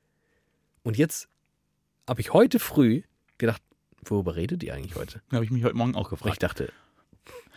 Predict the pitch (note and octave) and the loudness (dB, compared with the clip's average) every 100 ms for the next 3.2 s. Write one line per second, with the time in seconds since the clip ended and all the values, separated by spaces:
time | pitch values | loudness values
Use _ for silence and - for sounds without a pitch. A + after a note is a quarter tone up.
0 | - - A2 A#2+ B2+ B2 A#2+ A#2 - G#2+ | -20 -8 4 4 4 4 4 4 6 4
1 | B2+ - A2+ B2+ A#2 G#2+ - G#2+ C3 F3 | 4 0 -2 2 2 2 2 4 4 2
2 | - - G#2+ A2+ G2+ - G2 G2 E2 E2 | -4 -4 2 2 2 0 2 2 0 0
3 | - G2 | 0 -2